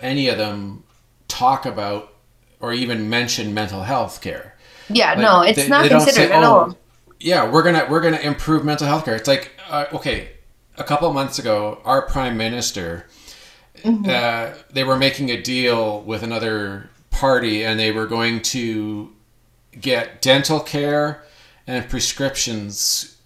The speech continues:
Speaker 1: to be included in the Health Care Act. So
Speaker 2: Mm-hmm.
Speaker 1: we could go to the dentist and get covered. We wouldn't have to pay out of our, our pockets for any of our dentistry, and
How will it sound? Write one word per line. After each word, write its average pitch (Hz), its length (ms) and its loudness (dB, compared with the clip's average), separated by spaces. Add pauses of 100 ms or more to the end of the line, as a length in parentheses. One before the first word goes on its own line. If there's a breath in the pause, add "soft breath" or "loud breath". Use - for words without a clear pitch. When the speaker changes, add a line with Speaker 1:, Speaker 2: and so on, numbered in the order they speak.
(160)
Speaker 1:
to 120 240 -4
be 113 560 -4
included 131 600 0
in 113 120 0
the 104 60 -4
Health 117 320 -2
Care 90 240 -6
Act. - 380 -14 (400 soft breath)
So - 240 0
Speaker 2:
Mm-hmm. 127 460 4
Speaker 1:
we 127 100 -4
could 135 160 -4
go - 160 8
to 139 80 2
the 131 100 -2
dentist 127 520 0
and 110 100 -4
get 107 260 -2
covered. 113 440 -2
We 120 100 -4
wouldn't 123 220 -4
have 117 140 -4
to 113 80 -10
pay 120 340 0
out 110 120 2
of 107 100 -4
our, 104 220 0
our 107 180 -4
pockets 120 480 -2
for 104 300 -10
any 113 280 -4
of 107 100 -2
our 98 120 -4
dentistry, 104 600 -6
and 104 240 -6